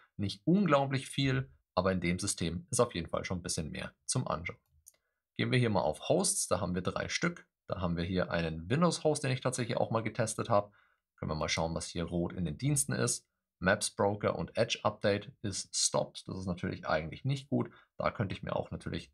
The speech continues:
einen Alarm setzen, wenn ich das wollte. Verbindungen haben wir hier wesentlich mehr als unter den Linux-Servern. Es hat auch ein Windows-System. Und hier haben wir die Konfigurations-Checkliste,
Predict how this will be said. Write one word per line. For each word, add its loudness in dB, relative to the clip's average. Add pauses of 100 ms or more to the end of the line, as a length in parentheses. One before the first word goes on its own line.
(160)
einen -4
Alarm 0
setzen, -6 (220)
wenn -2
ich -10
das -6
wollte. 2 (220)
Verbindungen 2
haben 0
wir 0
hier -4
wesentlich 2
mehr 2
als -2
unter -4
den -4
Linux-Servern. 2 (260)
Es -8
hat -8
auch -10
ein -6
Windows-System. 0 (240)
Und 0
hier 2
haben 0
wir -4
die -2
Konfigurations-Checkliste, -2